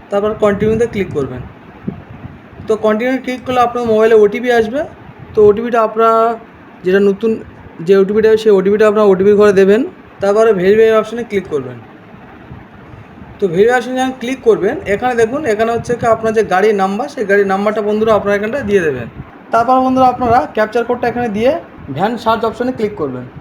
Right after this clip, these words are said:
তো দেখুন বন্ধুরা, ভেহিকেল সার্চ অপশনে ক্লিক করার পর দেখুন বন্ধুরা, এখানে হচ্ছে কি আপনার হচ্ছে কি গাড়ির নাম্বার এখানে দেখাবে এবং স্ট্যাটাস হচ্ছে অ্যাক্টিভ বলে লেখা দেখাবে, ঠিক আছে। আচ্ছা,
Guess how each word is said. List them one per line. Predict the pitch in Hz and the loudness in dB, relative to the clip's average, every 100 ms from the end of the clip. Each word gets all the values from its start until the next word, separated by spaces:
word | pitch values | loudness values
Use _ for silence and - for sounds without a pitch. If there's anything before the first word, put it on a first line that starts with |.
| - - | -18 -6
তো | 208 | 0
দেখুন | 240 247 | 0 0
বন্ধুরা, | 214 208 | -2 -2
ভেহিকেল | 156 185 226 226 | -2 -4 -2 0
সার্চ | 226 220 | 0 -2
অপশনে | 220 233 | -6 -8
ক্লিক | 233 220 226 | -8 -8 -4
করার | 226 226 | 0 2
পর | 226 | 2
দেখুন | 214 226 | 0 0
বন্ধুরা, | 220 190 196 | -2 0 -2
এখানে | 190 208 220 | -2 -4 -4
হচ্ছে | 214 220 | -4 -4
কি | 208 254 320 - - - - | -2 -4 -6 -14 -20 -20 -12
আপনার | 165 196 214 | -8 -2 -2
হচ্ছে | 214 220 | 0 -2
কি | 214 208 | 0 2
গাড়ির | 175 202 202 - - - - - - - - - - - - | 2 2 0 -6 -14 -18 -18 -18 -20 -18 -18 -20 -20 -20 -8
নাম্বার | 175 202 208 | -4 2 2
এখানে | 202 208 | 2 0
দেখাবে | 190 190 208 226 | 0 2 2 2
এবং | 226 202 202 | 0 -2 -4
স্ট্যাটাস | - 190 208 202 | -2 -2 -2 -2
হচ্ছে | 202 | -2
অ্যাক্টিভ | 202 180 - 202 | -2 -2 -2 0
বলে | 202 | 2
লেখা | 190 170 151 | 2 0 -4
দেখাবে, | 131 127 131 | -4 -6 -10
ঠিক | 233 247 | -8 -4
আছে। | 185 127 117 - - - - | -4 -4 -14 -20 -20 -20 -16
আচ্ছা, | 151 151 | -8 -6